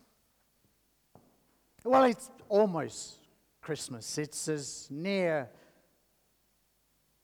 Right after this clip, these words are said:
Christmas as deserves to be singing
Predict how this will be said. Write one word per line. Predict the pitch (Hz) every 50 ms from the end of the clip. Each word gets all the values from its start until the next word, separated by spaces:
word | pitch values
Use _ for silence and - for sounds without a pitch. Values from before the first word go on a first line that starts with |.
| _ _ _ _ _ _ _ -
Christmas | - 214 208 - - 165 151 143 - - - - -
as | 170 160 151 135 - - - - - - - - - - - - - - - _ - _ _ _ _ -
deserves | 165 160 139 151 156 147 143 127 -
to | - 120
be | 131
singing | - - 147 131 127 131 123